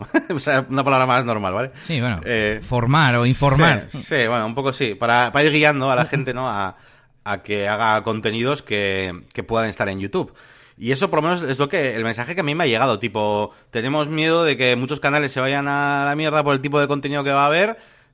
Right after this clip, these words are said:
Speaker 1: eh, con lo cual vamos a hacer una guía para que sepáis que lo que sí podéis meter y no os vamos a poder quitar.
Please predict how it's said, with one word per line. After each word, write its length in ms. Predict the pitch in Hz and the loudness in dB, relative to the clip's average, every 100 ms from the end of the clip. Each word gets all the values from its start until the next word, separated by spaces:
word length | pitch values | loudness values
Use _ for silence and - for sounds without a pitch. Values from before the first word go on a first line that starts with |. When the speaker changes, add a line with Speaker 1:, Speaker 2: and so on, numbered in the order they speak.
| - | -12
Speaker 1:
eh, 220 | 120 123 | -4 -4
con 100 | 117 | -2
lo 100 | 127 | -4
cual 180 | 120 147 | 0 0
vamos 180 | 151 143 | 0 -2
a 40 | |
hacer 100 | 147 151 | -4 -2
una 200 | 143 143 | 0 0
guía 240 | 160 175 | 2 2
para 480 | 156 135 127 123 120 | 2 2 4 2 0
que 80 | 120 | -4
sepáis 540 | 123 113 135 156 147 | -2 0 2 0 -6
que 600 | - 120 110 107 107 104 104 | -6 -4 -2 -4 -6 -8 -10
lo 100 | 104 | -10
que 160 | 117 | -8
sí 160 | 101 131 | -8 -6
podéis 400 | 123 110 101 95 | -2 -2 -2 -4
meter 300 | 104 104 120 | -6 -4 -4
y 80 | 98 | -4
no 200 | 101 98 | -6 -4
os 40 | |
vamos 180 | 101 92 | -6 -6
a 60 | |
poder 140 | 95 90 | -6 -8
quitar. 260 | 92 - | -6 -8